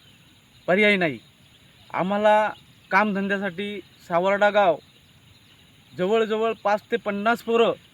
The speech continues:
रोज उंबरमाळी ह्या रेल्वे स्टेशनमध्ये, या रेल्वे स्टेशनवर जातात. त्या वैतरणा नदी पारच करून जावं लागतंय.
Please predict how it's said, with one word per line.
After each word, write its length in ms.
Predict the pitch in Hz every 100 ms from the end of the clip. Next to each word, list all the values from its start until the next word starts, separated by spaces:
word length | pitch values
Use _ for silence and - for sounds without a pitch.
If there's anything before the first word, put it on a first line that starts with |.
| _ - -
रोज 280 | 185 214
उंबरमाळी 580 | 220 214 214 208 220 214 - 165
ह्या 140 | 190
रेल्वे 260 | 196 202 208
स्टेशनमध्ये, 600 | 185 185 185 190 202 151 _ _ _ _ 156
या 160 | 196
रेल्वे 240 | 196 202 202
स्टेशनवर 380 | 190 175 190 180
जातात. 340 | 175 - 160 - _ _ _ _ - -
त्या 140 | 226
वैतरणा 440 | 220 208 220 214 214
नदी 180 | 202
पारच 360 | 214 196 196 208
करून 240 | 202 185
जावं 180 | 170 147
लागतंय. 320 | 131 - -